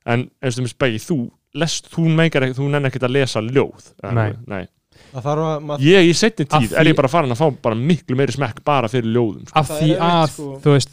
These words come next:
Speaker 2: það sem að gefi mér bara mesta fucking, uh, sálar, uh, juicein, það er bara rap, skilur.
Speaker 1: Já.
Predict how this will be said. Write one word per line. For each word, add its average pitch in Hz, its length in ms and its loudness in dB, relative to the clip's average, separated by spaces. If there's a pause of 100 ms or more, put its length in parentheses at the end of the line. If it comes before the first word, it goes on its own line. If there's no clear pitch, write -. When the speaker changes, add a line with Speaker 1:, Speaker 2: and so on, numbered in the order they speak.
(100)
Speaker 2:
það 165 320 2
sem - 180 -2
að 139 100 -4
gefi 151 280 4
mér 147 280 2
bara 127 280 0
mesta 131 600 0
fucking, 120 640 -4 (100)
uh, 62 880 -8
sálar, 131 600 0 (180)
uh, 64 420 -6 (540)
juicein, 110 380 2 (420)
það 131 120 4
er 120 40 2
bara 123 220 -2
rap, - 260 -12 (140)
skilur. 139 240 -12 (280)
Speaker 1:
Já. 120 240 -4